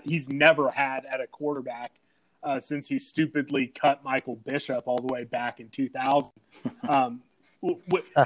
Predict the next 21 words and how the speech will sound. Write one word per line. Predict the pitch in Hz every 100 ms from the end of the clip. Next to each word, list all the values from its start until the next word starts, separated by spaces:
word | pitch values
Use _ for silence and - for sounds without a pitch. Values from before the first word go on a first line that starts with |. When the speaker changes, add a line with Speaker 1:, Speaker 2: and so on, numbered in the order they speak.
| -
Speaker 1:
I | 180
mean, | 196 151 123 120 _ 127 - _ 120 - 190
Bill, | 156 214 269
I, | 170 180 - 175
again, | 175 160 165
I, | 147 180 175 -
I, | 156 - -
I, | - _ _ -
I | 160
think | 160
they're | 139 120
cheaters. | - 196 180 175
I | 156
hate | - 156
the | 156
Patriots, | - 175 180 151 143 -
but, | 151 147
I | 147
mean, | 147
he, | 135 180
he's, | - 143 185 202